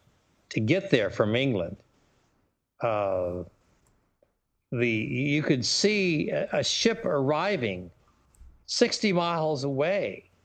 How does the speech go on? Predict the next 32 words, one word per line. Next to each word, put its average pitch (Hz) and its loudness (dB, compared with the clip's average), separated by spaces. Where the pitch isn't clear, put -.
You 120 -4
know, 101 -4
three 196 -2
sides 185 0
of 151 -4
the 160 0
island 165 0
were 147 0
cliffs. - -4
The 113 -2
harbor 175 0
was 139 -2
well 135 0
defended. 156 -2
Uh, 107 0
no 156 2
one 190 0
could 151 -2
sneak - -2
up, 151 0
and 117 -2
this 165 -2
was 165 -2
the 151 -4
era 170 0
before 170 0
submarines, 113 0
of 110 -8
course. 98 0
So 123 0
no 147 2
one, 196 0